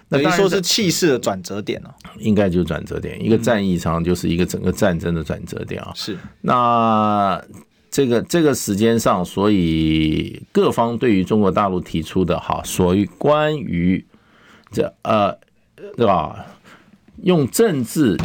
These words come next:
Speaker 1: 解决，政治解决乌克兰危机的，呃，
Speaker 2: 中国立场。
Speaker 1: 中国立场。
Speaker 2: 嗯哼。
Speaker 1: 这个整个哈，整个的中国大陆文件要，我们要看得很清楚，因为哈，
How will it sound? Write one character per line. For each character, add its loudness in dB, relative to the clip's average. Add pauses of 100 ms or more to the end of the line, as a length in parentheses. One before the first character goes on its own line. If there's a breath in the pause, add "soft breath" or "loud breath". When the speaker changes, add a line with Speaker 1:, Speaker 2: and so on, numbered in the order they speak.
(140)
Speaker 1:
解 0
决， -2
政 2
治 0
解 0
决 -2 (140)
乌 2
克 2
兰 0
危 0
机 0
的， -4 (1000)
呃， 0
Speaker 2:
中 4
国 2
立 0
场。 -12
Speaker 1:
中 0
国 2
立 2
场。 -8 (220)
Speaker 2:
嗯 -4
哼。 -6
Speaker 1:
这 2
个 0
整 -4
个 0
哈， -4
整 0
个 2
的 4
中 -4
国 0
大 2
陆 0
文 -2
件 -2
要， -2
我 -4
们 0
要 0
看 -4
得 -2
很 -8
清 -2
楚， -8
因 -4
为 -2
哈， -6